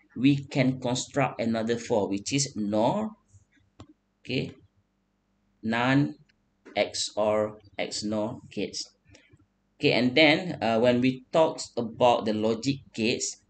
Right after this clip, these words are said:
uh, which operate with the binaries numbers, then it will represent it as a binary zero and one. But in the voltage, binary zero will be equivalent to the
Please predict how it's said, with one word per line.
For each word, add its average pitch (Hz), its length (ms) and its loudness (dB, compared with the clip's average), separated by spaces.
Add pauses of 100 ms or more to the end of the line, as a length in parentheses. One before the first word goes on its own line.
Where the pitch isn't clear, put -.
(420)
uh, 98 300 0
which 110 280 -4
operate 120 460 -4
with 107 120 -8
the 107 80 -6
binaries 107 580 -2
numbers, 107 480 -2
then 120 400 -2 (580)
it 131 200 0
will 120 280 0
represent 110 640 -2
it - 220 0 (100)
as 110 380 0
a 95 400 -2
binary 107 440 -2
zero 120 500 -2 (100)
and 98 300 -4
one. 98 260 -4 (360)
But - 340 -2
in 110 240 0
the 98 340 -2 (160)
voltage, 131 680 -2 (460)
binary 110 540 0
zero 131 520 2
will 107 240 -4
be 107 260 -4 (100)
equivalent 123 640 -2 (420)
to 110 220 -2
the 113 300 -2